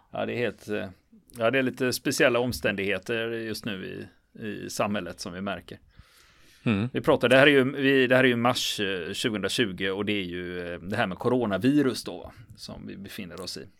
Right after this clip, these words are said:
Speaker 1: just nu, som
Speaker 2: Ja.
Speaker 1: inte har undgått
Speaker 2: Precis.
Speaker 1: någon.
Speaker 2: Mm.
Speaker 1: Så.
Speaker 2: Men vi anpassar oss.
Speaker 1: Ja, precis. Eh, du, jag tänkte berätta en historia idag.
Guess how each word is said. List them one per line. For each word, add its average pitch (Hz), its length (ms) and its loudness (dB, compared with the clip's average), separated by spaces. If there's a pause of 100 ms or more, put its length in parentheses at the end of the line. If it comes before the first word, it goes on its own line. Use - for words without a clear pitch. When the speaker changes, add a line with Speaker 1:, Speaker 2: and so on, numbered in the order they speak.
(320)
Speaker 1:
just 107 240 -16
nu, - 140 -12
som - 180 -12 (100)
Speaker 2:
Ja. - 80 -4
Speaker 1:
inte 104 140 -8
har 92 120 -10 (180)
undgått 117 400 2
Speaker 2:
Precis. 113 340 2
Speaker 1:
någon. 98 140 -2 (960)
Speaker 2:
Mm. 117 180 -2 (420)
Speaker 1:
Så. - 140 -4
Speaker 2:
Men 104 100 6
vi 113 140 8
anpassar 123 440 6
oss. 139 320 6
Speaker 1:
Ja, 170 380 6
precis. 156 500 0 (680)
Eh, 127 320 -6
du, 147 500 2
jag 185 160 6
tänkte 190 220 0
berätta 185 320 2
en 151 60 -2
historia 156 460 2
idag. 110 260 2